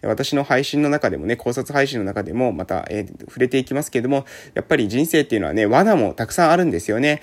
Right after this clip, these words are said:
今の、えー、なんだろうな、社会のその、前提条件、えー、私がよく言えますが、えー、言いますが、日本っていうのは法治国家で民主主義で資本主義であると。ね、法律が正しいということにさ-、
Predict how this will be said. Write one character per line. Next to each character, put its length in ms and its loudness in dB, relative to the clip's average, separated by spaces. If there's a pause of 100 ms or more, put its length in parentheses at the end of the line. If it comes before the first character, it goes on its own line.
(260)
今 240 6
の、 340 4
え 560 -4
ー、 20 -12
な 100 0
ん 40 0
だ 80 -4
ろ 100 -4
う 20 -8
な、 160 2
社 160 -6
会 220 2
の 200 2
そ 120 -6
の、 640 -14 (240)
前 120 4
提 240 6
条 180 4
件、 240 -8 (220)
え 40 -2
ー、 20 0
私 240 0
が 60 4
よ 120 4
く 240 4
言 180 4
え 40 4
ま 120 2
す 120 -6
が、 180 0 (100)
え 60 -2
ー、 20 -2 (140)
言 100 -2
い 60 2
ま 120 0
す 80 -2
が、 80 2
日 120 2
本 320 2
っ 20 -2
て 120 -4
い 100 2
う 40 2
の 120 2
は 180 6 (240)
法 160 6
治 120 -8
国 140 2
家 120 4
で 80 2
民 200 4
主 120 -2
主 120 -2
義 120 2
で 200 6 (160)
資 140 -4
本 180 2
主 100 -2
義 120 -4
で 100 -2
あ 40 -6
る 160 -14
と。 80 -20 (340)
ね、 100 -2
法 220 2
律 220 0
が 80 6
正 260 0
し 100 2
い 40 -2
と 80 2
い 20 4
う 60 0
こ 80 -2
と 100 0
に 80 0
さ-、 200 -6